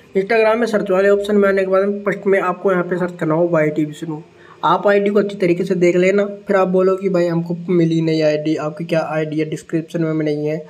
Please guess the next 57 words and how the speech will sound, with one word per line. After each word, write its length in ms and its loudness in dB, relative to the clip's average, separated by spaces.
या 80 4
आप 140 0
किसी 260 2
और 200 4
पे 140 -2
भी 80 -2
नहीं 200 -4
है। 120 -6
तो 60 2
अब 180 2
आपको 220 2
उसके 180 -2
आईडी 240 4
पे 140 0
आके 300 -2
क्या 140 0
करना 220 0
होगा, 160 0
simple 340 0
से 160 -2
मैं 160 4
आपको 220 -2
बता 280 0
रहा 100 0
हूँ, 100 -12
मैसेज 320 4
का 120 2
option 240 0
मिल 200 2
जाएगा, 320 0
आपको 300 2
screenshot 480 2
भेजनी 340 4
होगी। 260 2
स्क्रीनशॉट 460 2
जैसे 220 2
ही 80 6
भेजोगे 420 4
आप, 260 -2
उसके 200 -2
बाद 180 0
में 80 2
आपको 180 0
लिख 160 -2
लेना 180 2
होगा 240 2
कि 140 -2
भाई 200 4
मेरे 140 2
को 120 0
Facebook 420 0
में, 220 4
Instagram 540 0
में, 200 0
Instagram 500 0
Lite 260 0
में, 240 -2